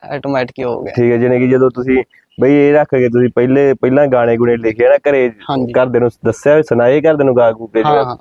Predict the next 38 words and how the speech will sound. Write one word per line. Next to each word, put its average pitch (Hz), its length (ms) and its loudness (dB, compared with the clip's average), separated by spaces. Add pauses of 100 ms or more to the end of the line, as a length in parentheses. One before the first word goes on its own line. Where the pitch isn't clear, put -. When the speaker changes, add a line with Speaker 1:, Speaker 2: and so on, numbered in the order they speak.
Speaker 1:
ਸੁਣਾਏ। 131 360 -2
Speaker 2:
ਤੇ 113 180 -12
ਘਰਦਿਆਂ 143 420 -2
ਦਾ 127 100 2
ਕੀ 127 260 -2
ਰਿਐਕਸ਼ਨ 120 380 0
ਸੀ 117 180 0
ਜਦੋਂ 113 140 2
ਪਹਿਲਾਂ, 120 300 0
ਪਹਿਲਾਂ 120 560 2 (140)
ਜਦੋਂ 107 320 2
ਘਰਦਿਆਂ 127 520 -2
ਨੇ 131 120 2
ਇਹ 147 40 0
ਨਹੀਂ 165 100 0
ਕਿਹਾ 156 100 2
ਵੀ 151 60 0
ਕਿਹੜੇ 143 200 0
ਪੁੱਠੇ 143 260 -4
ਕੰਮਾਂ 120 280 0
'ਚ 113 60 -2
ਪਿਆ, 113 200 0
ਪੜ੍ਹ 117 200 0
ਪੁੜ੍ਹ 123 220 -4
ਲੈ, 123 200 2
ਜਾਂ 110 340 2
ਵੀ 113 120 2
ਇਹ 131 160 2
ਕੀ 120 140 -12
ਕੰਮਾਂ 104 280 0
ਦੇ 101 80 0
ਵਿੱਚ 95 180 -2
ਪਿਆ? 95 160 0 (240)
Speaker 1:
ਕਹਿੰਦੇ 139 320 -4
ਸੀ। 135 120 -10 (260)
Speaker 2:
ਰੋਕਦੇ 127 360 0
ਸੀ 135 160 -2
Speaker 1:
ਹਾਂਜੀ। 123 340 -12